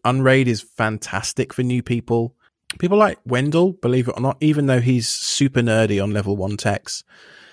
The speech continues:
he has some nuggets in there of some really useful stuff as well. And my general advice would be find some YouTubers that are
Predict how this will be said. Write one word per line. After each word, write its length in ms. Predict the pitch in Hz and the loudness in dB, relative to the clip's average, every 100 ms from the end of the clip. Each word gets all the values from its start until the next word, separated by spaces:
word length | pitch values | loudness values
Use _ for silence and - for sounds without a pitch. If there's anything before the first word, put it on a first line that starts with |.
| _ _ _ | _ _ _
he 140 | _ 139 | _ 2
has 200 | 170 190 | 2 2
some 180 | - 165 | 2 2
nuggets 340 | 151 160 - | 2 2 2
in 120 | 135 | 2
there 180 | 131 123 | 4 4
of 80 | 123 | 2
some 180 | 123 123 | 0 0
really 200 | 123 120 | 0 0
useful 280 | 110 - 107 | -2 -6 -6
stuff 320 | - 104 - | -2 -2 -2
as 120 | 107 | -4
well. 360 | 104 98 104 - | 0 0 -2 -8
And 400 | - 110 110 107 110 _ _ _ - | -6 -4 -4 -6 -10 _ _ _ -4
my 120 | 170 | -4
general 320 | 180 254 262 | -2 -2 2
advice 380 | 135 120 120 123 | 2 4 2 2
would 140 | 120 113 | -4 0
be 220 | 117 117 | 0 0
find 380 | - 147 170 190 | -2 0 2 0
some 140 | 175 | 2
YouTubers 680 | 139 127 - 123 113 110 - | 2 2 0 0 0 -2 -2
that 200 | 117 - | -4 0
are 380 | 110 107 104 | 2 4 2